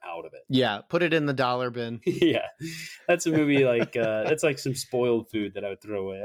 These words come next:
Speaker 1: It wouldn't be a part of my diet. But what about you, Melvin?
Speaker 2: Jujitsu. <laughs> That's it.
Speaker 1: Really?
Speaker 2: <laughs> No doubt, man. I, I'm looking forward for Mank.
Speaker 1: I can't, I can't blame you, man.
Speaker 2: I,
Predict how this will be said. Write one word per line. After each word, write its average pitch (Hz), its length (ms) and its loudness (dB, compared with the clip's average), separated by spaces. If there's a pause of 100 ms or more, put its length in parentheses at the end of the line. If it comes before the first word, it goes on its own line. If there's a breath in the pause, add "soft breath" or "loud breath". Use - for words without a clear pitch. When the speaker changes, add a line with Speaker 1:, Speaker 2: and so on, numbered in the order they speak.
(180)
Speaker 1:
It 131 160 0
wouldn't 160 240 4
be 139 100 4
a 120 40 4
part 113 200 -2
of 98 60 -8
my 92 100 -8
diet. 85 260 -12 (180)
But 107 120 -2
what 165 140 4
about 151 220 2
you, 120 320 -4
Melvin? 95 280 -20 (960)
Speaker 2:
Jujitsu. 131 680 2 (600)
<laughs> - 880 2
That's 214 220 2
it. - 140 6
Speaker 1:
Really? 127 760 2
Speaker 2:
<laughs> - 40 0 (1600 loud breath)
No 170 180 4
doubt, 170 340 4
man. 151 540 0
I, 185 480 4
I'm 170 180 0
looking 220 300 -2
forward 214 340 2
for 233 160 -2
Mank. 214 60 0
Speaker 1:
I 208 160 4
can't, 190 240 0
I 151 60 -2
can't 233 240 -4
blame 180 260 2
you, 123 100 -2
man. 104 140 -6
Speaker 2:
I, 190 160 2